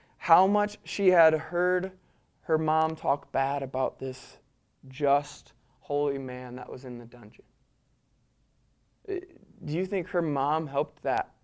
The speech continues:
that hate grow for John, where, where she was willing to say, "Okay, yeah, I'll go ask for his head. I'll do that gruesome, horrific,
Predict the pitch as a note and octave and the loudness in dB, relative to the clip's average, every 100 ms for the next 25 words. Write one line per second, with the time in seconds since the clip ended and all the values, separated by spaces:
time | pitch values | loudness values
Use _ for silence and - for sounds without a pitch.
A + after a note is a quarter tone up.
0 | C#3+ C3+ - G#2+ C3+ - - D3 C3 D3 | -2 0 0 -2 -2 -2 -6 -4 -2 -2
1 | E3+ _ _ _ _ D#3 C3 B2+ A#2 C3+ | -6 _ _ _ _ -2 -2 -2 -8 -10
2 | F3 _ _ _ _ _ _ _ _ _ | -16 _ _ _ _ _ _ _ _ _
3 | _ - F3 E3 - D#3+ F3 - G3 F3 | _ -4 -2 0 4 6 6 4 0 0
4 | C#3+ C#3 D3+ F3 F#3 F#3 F#3+ - _ _ | -2 -2 2 2 2 -2 -6 -10 _ _
5 | _ _ _ - D#3+ D3 D3 G#3 D3+ C3 | _ _ _ -8 0 4 4 2 0 0
6 | D3 D3 A#3+ D#4+ A#2+ B2+ - B2 A2+ - | 0 -2 -2 -4 -4 -10 -12 -8 -8 -10
7 | A#2 C#3 F#3+ _ _ _ _ _ _ _ | -12 -12 -14 _ _ _ _ _ _ _
8 | - G#3 D3+ C#3 B2+ B2 - D3+ C#3 D3 | -14 -10 -8 -8 -6 -6 -8 -16 -10 -8
9 | D#3 - C#3 C3 B2+ B2 C#3 C#3 B2+ | -8 -10 -12 -10 -8 -6 -6 -6 -12